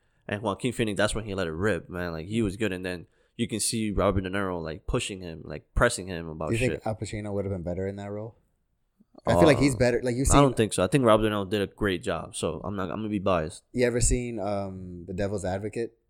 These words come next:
Speaker 1: No.
Speaker 2: You've never seen it with fucking
Speaker 1: Probably
Speaker 2: Keanu
Speaker 1: not.
Speaker 2: Reeves? Where he's a
Speaker 1: No.
Speaker 2: lawyer and, and Al Pacino is, like, another lawyer guy. Oh, man. Well, whatever. He just had, uh, at the end of the movie, toward the end of the movie, Al Pacino has his monologue and he's, like, very passionate. I don't know. I've never seen Ra-,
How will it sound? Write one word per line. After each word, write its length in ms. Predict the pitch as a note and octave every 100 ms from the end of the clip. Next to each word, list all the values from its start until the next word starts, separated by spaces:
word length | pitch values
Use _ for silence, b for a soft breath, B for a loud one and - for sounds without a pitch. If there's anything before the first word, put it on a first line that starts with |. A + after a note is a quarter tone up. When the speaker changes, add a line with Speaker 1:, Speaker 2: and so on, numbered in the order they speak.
| _
Speaker 1:
No. 340 | - - - - _ _
Speaker 2:
You've 160 | B2+ F3
never 160 | G#3
seen 260 | F3 G#3+ A3+
it 80 | G3
with 200 | D#3 -
fucking 420 | D#3+ E3+ E3 E3
Speaker 1:
Probably 240 | E3+ E3
Speaker 2:
Keanu 100 | -
Speaker 1:
not. 60 | D3+
Speaker 2:
Reeves? 440 | C#3 D#3+ F#3 - - _ _ _ _ _ _ _ _ -
Where 100 | A2+
he's 80 | D#2+
a 40 |
Speaker 1:
No. 60 | G#2+
Speaker 2:
lawyer 440 | A2+ B2+ C3 C3
and, 240 | B2+ B2 A2+
and 120 | G2+
Al 180 | F#2+ G2+
Pacino 500 | G#2+ A2 A2 G#2+ G2+
is, 160 | G2
like, 220 | G2+ F#2+ G2
another 460 | F#2+ F#2+ G2+ G2+ - -
lawyer 280 | G2 G2+ G#2
guy. 140 | G#2 - b b
Oh, 180 | - F2+
man. 220 | F2 F#2
Well, 140 | A2 A#2+
whatever. 280 | A2+ F#2 F#2+
He 160 | A2+
just 220 | A2+ A#2
had, 260 | A#2 A2 G#2+
uh, 220 | A#2 G#2+
at 140 | A2 -
the 120 | A2+
end 120 | A2+
of 60 | G#2+
the 40 |
movie, 260 | G#2 G2+ G#2
toward 220 | D3 C3
the 80 | A2
end 100 | G2+
of 60 |
the 60 | G2+
movie, 180 | G2 G2
Al 120 | F#2
Pacino 280 | G#2+ G#2 F#2
has 140 | F2
his 120 | F2
monologue 600 | F#2+ F#2+ F#2+ F#2+ F#2+ F#2
and 80 | E2
he's, 120 | F2
like, 140 | E2+ D#2+
very 240 | G2 F2+
passionate. 460 | F#2 F#2+ G2+ F#2 - b b b
I 80 | D3+
don't 60 |
know. 40 | A#2+
I've 60 | A2+
never 180 | D3 D3
seen 240 | C#3+ C3+ -
Ra-, 160 | A#2+